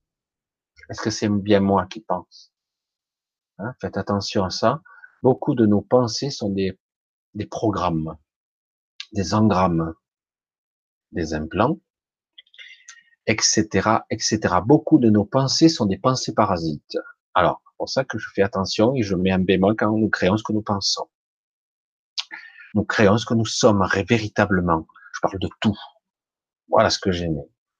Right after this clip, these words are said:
C'est quoi le signal que j'aimais ? Là, qu'est-ce que j'aimais là ? De la peur, du doute, de la culpabilité, de la responsabilité, ça, là, là, là, là, là. Et voilà,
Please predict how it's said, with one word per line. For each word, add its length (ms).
C'est 140
quoi 160
le 40
signal 440
que 100
j'aimais ? 380
Là, 160
qu'est-ce 180
que 100
j'aimais 360
là ? 100
De 120
la 140
peur, 380
du 280
doute, 320
de 60
la 80
culpabilité, 800
de 60
la 80
responsabilité, 840
ça, 280
là, 160
là, 200
là, 120
là, 120
là. 240
Et 60
voilà, 220